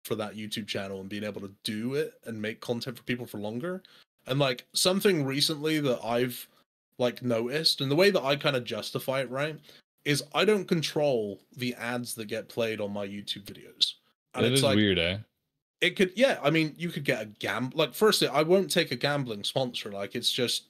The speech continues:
Speaker 1: one of those things that I personally, I'm not about. I don't wanna do it.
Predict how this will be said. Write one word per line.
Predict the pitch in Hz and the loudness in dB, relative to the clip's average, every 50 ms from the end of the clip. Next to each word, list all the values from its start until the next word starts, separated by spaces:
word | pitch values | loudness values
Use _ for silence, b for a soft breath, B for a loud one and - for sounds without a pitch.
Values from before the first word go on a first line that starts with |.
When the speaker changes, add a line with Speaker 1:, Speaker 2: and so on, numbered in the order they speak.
| _ - | _ -4
Speaker 1:
one | 139 139 139 | -2 0 2
of | 135 | 2
those | 127 123 120 117 - | 2 2 2 2 2
things | - 127 120 120 117 - | 2 0 0 0 -2 -4
that | - - | -6 -6
I | 110 113 113 | -6 -6 -6
personally, | - - 123 117 113 - - - 120 120 117 113 | -4 -4 -2 0 0 0 -2 0 0 0 0 0
I'm | 110 113 | 0 0
not | 117 113 107 | -2 -2 -2
about. | 107 107 113 113 117 117 117 - - _ _ - - | -2 -2 -2 0 0 0 -2 -4 -8 _ _ -16 -10
I | |
don't | 117 110 127 117 113 110 | -4 -2 0 0 -2 -2
wanna | 113 113 110 107 | -6 -6 -6 -6
do | 104 - 123 127 135 | -4 0 2 2 2
it. | 139 139 - | 2 0 -4